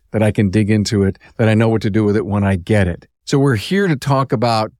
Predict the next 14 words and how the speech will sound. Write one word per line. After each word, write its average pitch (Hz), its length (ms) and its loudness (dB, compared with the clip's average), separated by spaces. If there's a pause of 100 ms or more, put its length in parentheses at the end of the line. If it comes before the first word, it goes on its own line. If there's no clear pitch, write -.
(140)
information 147 540 0
and 120 100 0
the 120 60 0
opportunity 123 580 -4
for 101 160 -10
sales 143 500 -2
improvement, 147 760 -2 (340)
for 107 140 -4
client 110 340 0
behaviors, 131 680 0
talent 131 580 -4
development, 113 580 -2 (240)
big 160 360 0
words. 131 720 0